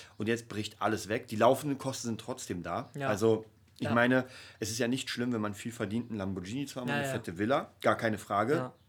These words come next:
Speaker 1: Aber dann, wenn für ein Jahr alles wegfällt
Speaker 2: Ja.
Speaker 1: und man das als sein Geschäftsmodell hat, dann ist scheiße.
Speaker 2: Ja, es ist einfach scheiße. Es ist, wie gesagt, einfach scheiße, anders kann man's nicht sagen. Und es geht ja erst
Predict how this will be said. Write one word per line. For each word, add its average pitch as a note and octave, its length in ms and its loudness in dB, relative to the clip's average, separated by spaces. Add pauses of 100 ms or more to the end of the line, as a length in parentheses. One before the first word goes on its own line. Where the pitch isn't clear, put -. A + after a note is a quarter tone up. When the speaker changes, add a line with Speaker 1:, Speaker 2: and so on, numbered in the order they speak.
(280)
Speaker 1:
Aber G2+ 200 0
dann, C#3 320 2 (720)
wenn G#2+ 300 -2
für - 240 -10
ein C#3+ 240 -2
Jahr G#2+ 300 -2
alles D3 320 -4
wegfällt F#2 480 -6 (100)
Speaker 2:
Ja. A#2 80 -14 (380)
Speaker 1:
und D3 160 0
man A#2+ 260 4 (880)
das C3 320 2
als A2 220 -4
sein A2 120 -2
Geschäftsmodell G2 720 -4 (100)
hat, A#2+ 260 -4 (960)
dann F#2+ 200 -4
ist D#3+ 200 -8
scheiße. - 520 -10
Speaker 2:
Ja, D#3 200 0
es - 180 -2
ist D#3+ 80 -8
einfach D3+ 300 -4
scheiße. - 520 -10 (100)
Es D#3+ 100 -2
ist, E3+ 160 -2
wie A3+ 120 -2
gesagt, G3 300 2
einfach G3+ 300 4
scheiße, F3 420 0
anders F3+ 280 -2
kann F#3 140 -6
man's F3+ 120 -4
nicht E3+ 100 -8
sagen. F3 200 0
Und F3 120 -8
es E3+ 160 -12
geht - 140 -12
ja C#3+ 80 -8
erst - 220 -10